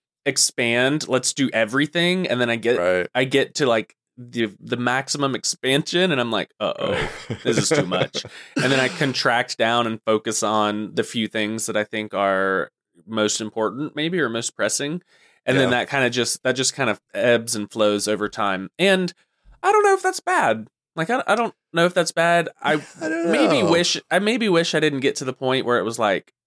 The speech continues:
Speaker 1: "Uh, this is way too
Speaker 2: It's
Speaker 1: much. I'm gonna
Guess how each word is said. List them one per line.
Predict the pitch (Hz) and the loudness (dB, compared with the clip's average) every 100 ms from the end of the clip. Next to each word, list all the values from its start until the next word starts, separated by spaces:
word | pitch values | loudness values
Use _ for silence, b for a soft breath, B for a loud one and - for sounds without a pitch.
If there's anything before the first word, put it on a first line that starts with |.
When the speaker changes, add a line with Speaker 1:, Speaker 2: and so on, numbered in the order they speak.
| _ | _
Speaker 1:
"Uh, | - 113 110 101 92 | -4 0 2 4 2
this | 101 107 71 | 0 -4 -8
is | 71 104 | -12 -14
way | 90 107 113 113 107 101 | -8 -2 2 4 4 2
too | 95 104 | 0 -4
Speaker 2:
It's | |
Speaker 1:
much. | 92 92 | -2 0
I'm | |
gonna | 98 | 2